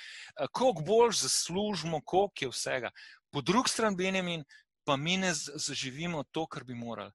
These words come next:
Biti vodja družine,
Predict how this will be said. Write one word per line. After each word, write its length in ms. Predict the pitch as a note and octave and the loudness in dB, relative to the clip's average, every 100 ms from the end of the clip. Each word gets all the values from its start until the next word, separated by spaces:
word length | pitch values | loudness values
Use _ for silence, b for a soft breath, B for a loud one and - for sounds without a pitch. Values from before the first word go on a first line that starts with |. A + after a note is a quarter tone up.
| _ _ - | _ _ -20
Biti 580 | G#2 G#2 G#3 - - - _ _ _ _ | -10 0 0 0 -8 -16 _ _ _ _
vodja 760 | A2 A2+ F#3 A3 G#3+ F3 G3 G3 b b _ | -8 4 8 8 8 6 4 4 b b _
družine, 680 | - C#3 C#3+ - F#3+ G3 | -10 -6 -2 2 2 2